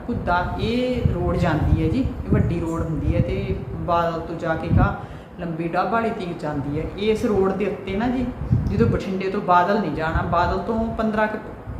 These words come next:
ਕਿਲੋਮੀਟਰ ਉਰਾਂ ਇੱਕ ਪਿੰਡ ਰਹਿ ਜਾਂਦਾ ਕਾਲ ਚਰਾਣੀ। ਕਾਲ ਚਰਾਣੀ ਇਸ ਪਿੰਡ ਦਾ ਨਾਂ ਹੈ ਜੀ।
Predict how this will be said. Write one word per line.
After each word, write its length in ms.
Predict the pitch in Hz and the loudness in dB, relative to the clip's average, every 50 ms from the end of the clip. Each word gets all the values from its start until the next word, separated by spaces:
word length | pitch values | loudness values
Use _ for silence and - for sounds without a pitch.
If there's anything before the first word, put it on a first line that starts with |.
| - | -4
ਕਿਲੋਮੀਟਰ 400 | - 214 214 214 220 226 226 226 | 0 2 2 4 2 2 2 0
ਉਰਾਂ 200 | 233 240 269 285 | 0 2 4 4
ਇੱਕ 180 | 294 269 - - | 4 2 0 -2
ਪਿੰਡ 260 | - 196 185 185 185 | -4 -4 -4 -2 0
ਰਹਿ 200 | 175 170 170 202 | 0 0 2 2
ਜਾਂਦਾ 140 | 233 240 269 | 2 0 0
ਕਾਲ 340 | 262 - 202 196 214 254 262 | 2 4 4 6 6 4 4
ਚਰਾਣੀ। 360 | - 269 262 247 226 - 247 - - - - - - - - - - - - - - - | 2 2 2 2 2 2 0 -2 -4 -10 -14 -16 -18 -18 -18 -16 -14 -12 -8 -4 0 2
ਕਾਲ 240 | 196 214 240 269 | 4 6 6 6
ਚਰਾਣੀ 320 | 262 - 294 285 285 254 233 | 4 4 4 4 4 4 4
ਇਸ 180 | 214 202 196 | 2 0 -2
ਪਿੰਡ 260 | - - 196 185 180 170 | -4 -6 -6 -4 -4 -2
ਦਾ 140 | 170 175 | -2 -2
ਨਾਂ 260 | 170 165 151 151 147 151 | -2 0 -2 -2 -2 -4
ਹੈ 60 | 156 | -2
ਜੀ। 140 | 180 247 | -2 -2